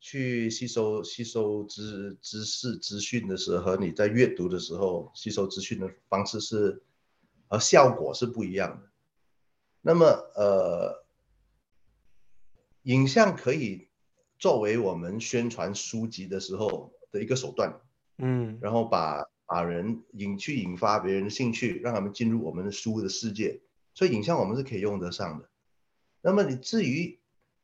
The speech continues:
Speaker 1: 我，这个世界上呢，必须要，要，要说，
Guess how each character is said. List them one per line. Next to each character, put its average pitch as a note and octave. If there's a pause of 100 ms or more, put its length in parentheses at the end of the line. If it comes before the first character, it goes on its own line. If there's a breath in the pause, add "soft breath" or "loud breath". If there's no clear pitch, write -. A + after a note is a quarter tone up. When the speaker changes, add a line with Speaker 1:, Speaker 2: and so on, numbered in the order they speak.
(400)
Speaker 1:
我， B2+
这 A3
个 A#3+
世 A3+
界 G3+
上 E3+
呢， B2 (880)
必 D#3
须 C3+
要， C3
要， B2
要 A#2
说， G2+